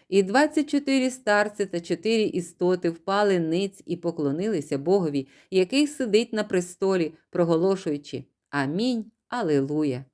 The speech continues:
І вийшов голос від престолу, що закликав: "Хваліть нашого Бога, всі його раби,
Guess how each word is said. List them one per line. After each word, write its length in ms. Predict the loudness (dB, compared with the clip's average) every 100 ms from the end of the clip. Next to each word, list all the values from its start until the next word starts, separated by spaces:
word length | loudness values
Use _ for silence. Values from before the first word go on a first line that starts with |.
| _ _ _ 0
І 180 | 2
вийшов 480 | 4 2 2 0 0
голос 480 | 2 4 4 2 -2
від 180 | -8 -4
престолу, 720 | -6 -6 -4 0 0 0 -6 _ _
що 240 | -2 0
закликав: 680 | 2 2 4 4 2 -4 -10 _ _ _
"Хваліть 600 | -6 2 4 4 0 -4
нашого 480 | -2 -2 -2 -2 -2
Бога, 420 | 2 0 0 -6 -10 _
всі 300 | -12 -2 0
його 240 | 2 4 4
раби, 440 | 4 2 0